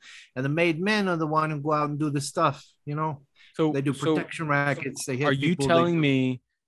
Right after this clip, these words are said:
Speaker 2: that mafia also means inbred family members?
Speaker 1: Oh my God.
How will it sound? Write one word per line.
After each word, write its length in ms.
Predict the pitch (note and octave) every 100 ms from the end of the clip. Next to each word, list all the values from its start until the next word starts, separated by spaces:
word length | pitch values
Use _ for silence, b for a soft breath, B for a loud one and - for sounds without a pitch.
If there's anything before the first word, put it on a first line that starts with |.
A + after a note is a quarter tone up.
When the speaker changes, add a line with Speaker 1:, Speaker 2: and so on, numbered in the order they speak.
| -
Speaker 2:
that 220 | B2 A2+
mafia 560 | B2 A#2 A#2 - C3 A#2+ -
also 380 | A#2 A#2+ B2+
means 440 | A#2 A2+ A2 G#2+ - -
inbred 520 | B2 A#2 A2+ A2 G#2
family 340 | - G#2 G2 F#2+
members? 520 | - - - - - _ _ _ _ _ _ _
Speaker 1:
Oh 180 | - A2+ E2+
my 120 | -
God. 120 | -